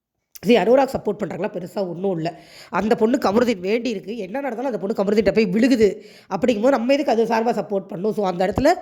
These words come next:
அந்த சண்டை, இன்னைக்கு நடந்த சண்டை அர்த்தமே இல்லாத சண்டை. ஏன்னா அதோட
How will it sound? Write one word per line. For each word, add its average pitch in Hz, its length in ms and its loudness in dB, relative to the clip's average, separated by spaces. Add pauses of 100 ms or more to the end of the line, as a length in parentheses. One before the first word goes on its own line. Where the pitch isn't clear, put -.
(320)
அந்த 196 240 0
சண்டை, 240 400 0
இன்னைக்கு 285 320 -2
நடந்த 233 320 0
சண்டை 208 320 -4
அர்த்தமே 247 540 0
இல்லாத 196 560 2
சண்டை. 170 360 -4 (680)
ஏன்னா 208 260 4 (140)
அதோட 190 160 0